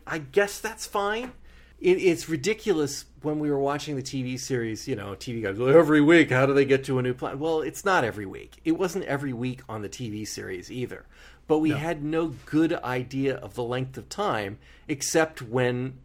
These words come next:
Speaker 1: Helena would say
Speaker 2: <laughs> Yeah. It's been two thousand four hundred
Speaker 1: two hundred and sixteen
Speaker 2: mo-,
Speaker 1: days
Speaker 2: days.
Speaker 1: after we left Earth's orbit. It's like,
Speaker 2: Exactly.
Speaker 1: yeah, but last week you said it was three hundred.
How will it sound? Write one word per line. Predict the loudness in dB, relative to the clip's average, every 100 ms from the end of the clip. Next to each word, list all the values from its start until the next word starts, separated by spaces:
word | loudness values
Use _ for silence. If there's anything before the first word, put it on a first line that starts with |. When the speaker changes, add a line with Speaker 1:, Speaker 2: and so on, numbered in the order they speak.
| -6
Speaker 1:
Helena | -2 0 0 0
would | -2 -4
say | -2 0 0 0
Speaker 2:
<laughs> | 0
Yeah. | 0 -2 -18 -20
It's | -20
been | -12 -10 -10 -10
two | -4 -2
thousand | 2 2 2 -2 -6
four | -4 -2 -2
hundred | 0 4
Speaker 1:
two | 8
hundred | 8 10 8
and | 6 2
sixteen | 4 4 4 2 2
Speaker 2:
mo-, |
Speaker 1:
days | 4 4 4
Speaker 2:
days. | 2 0 -2
Speaker 1:
after | -2 -2 0
we | 0
left | 0 0 -2
Earth's | -4 0
orbit. | 2 2 0 -4 -10
It's | -4 0
like, |
Speaker 2:
Exactly. | 0 2
Speaker 1:
yeah, | 0
but | -2 -6 -6 -20 -20 -20 -12
last | 0 2 2 0
week | -4 -4 -6
you |
said | -2 0
it | 0
was | -4 -8
three | -6 -4
hundred. | -2 -2 -2 -6 -10